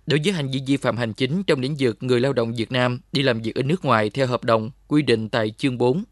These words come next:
Nghị định này. D. Áp dụng hình thức xử phạt bổ sung quy định tại chương hai, chương ba và chương bốn, trừ hình thức xử phạt bổ sung quy định tại khoản năm, điều ba mươi hai Nghị định này. D.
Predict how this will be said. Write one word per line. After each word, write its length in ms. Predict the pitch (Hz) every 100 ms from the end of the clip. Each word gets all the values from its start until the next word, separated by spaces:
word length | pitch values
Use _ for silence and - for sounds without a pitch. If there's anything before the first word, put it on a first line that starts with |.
| -
Nghị 160 | 131
định 160 | 120 113
này. 180 | 113 107 - _ _ _ _ _ _ _ _ _ _
D. 140 | 131 127 135 120 _ _
Áp 160 | - -
dụng 140 | 147
hình 140 | 139 127
thức 180 | 196
xử 140 | 202 156
phạt 180 | 135 117
bổ 160 | 123
sung 300 | 165 160 135
quy 120 | 131
định 240 | 139 120 107
tại 200 | 120 113
chương 240 | - 135
hai, 240 | 123 131 123
chương 260 | - 127
ba 340 | 123 120 113 113
và 280 | - 123 113
chương 260 | 107 139 127
bốn, 220 | 120 139 - _ _ _ _
trừ 140 | - 143
hình 120 | 131
thức 160 | 151 196
xử 120 | 156
phạt 200 | 135 123
bổ 160 | 127
sung 240 | 147 151 139
quy 100 | 143
định 260 | 117 107
tại 180 | 107 113
khoản 260 | 107 117 147
năm, 280 | 139 127 120 -
điều 220 | 127 123
ba 160 | 113 127
mươi 140 | 127
hai 160 | 127 123
Nghị 160 | 120
định 160 | 110 107
này. 200 | 110 104 _ _ - _ _ _ _ _
D. 60 | _